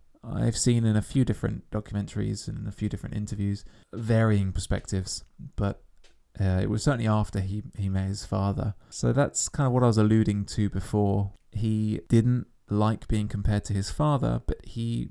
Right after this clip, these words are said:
made a very conscious decision after meeting his father that he wanted to be a Buckley again,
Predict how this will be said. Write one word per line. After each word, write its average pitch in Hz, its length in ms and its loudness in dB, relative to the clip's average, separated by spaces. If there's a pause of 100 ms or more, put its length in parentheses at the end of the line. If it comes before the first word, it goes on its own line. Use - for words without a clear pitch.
made 107 180 0
a 101 40 0
very 107 160 0
conscious 107 380 -6
decision 101 420 -4 (160)
after 143 400 -2
meeting 131 400 -2
his 107 220 -2
father - 420 -4 (540)
that - 140 -8
he 104 100 -2
wanted 101 380 -2
to - 80 -8
be 107 100 0
a - 80 0
Buckley - 360 -2
again, - 360 -10